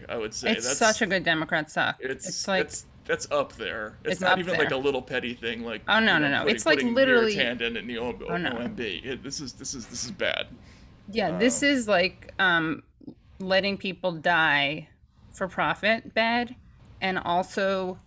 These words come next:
Speaker 2: like, being bad on this stuff when I thought the Dems were supposed to be the humanitarians compared to Trump, and we're supposed to have empathy.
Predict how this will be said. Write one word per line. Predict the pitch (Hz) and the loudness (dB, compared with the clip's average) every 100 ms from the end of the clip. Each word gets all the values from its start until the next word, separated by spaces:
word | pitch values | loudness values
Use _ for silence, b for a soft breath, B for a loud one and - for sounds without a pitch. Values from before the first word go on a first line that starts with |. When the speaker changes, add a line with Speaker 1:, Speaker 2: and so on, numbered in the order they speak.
| - - | -20 -4
Speaker 2:
like, | 190 180 - | -4 -4 -2
being | 202 196 190 | 0 2 2
bad | 185 185 185 | 4 6 6
on | 180 170 | 6 4
this | 165 | 0
stuff | - - - 165 170 - | -2 -6 0 0 0 -4
when | 180 170 170 - - - | 0 0 0 -6 -14 -4
I | 175 | -4
thought | 175 190 175 | 0 0 0
the | 165 | 0
Dems | 175 165 170 | 0 0 0
were | |
supposed | 175 175 175 | -6 -4 -4
to | - | -2
be | 175 | -6
the | 151 | -6
humanitarians | 170 180 156 156 156 - 165 151 147 | 0 2 4 4 4 0 2 2 0
compared | - 180 180 147 - | -4 -4 0 0 -2
to | |
Trump, | - - 185 240 - b b b | -6 0 2 0 -6 b b b
and | - 170 170 | -6 -4 -4
we're | |
supposed | 175 170 170 | -6 -4 -2
to | 185 | 0
have | 175 - | 0 2
empathy. | 175 175 208 254 262 277 | 0 0 -4 0 0 -2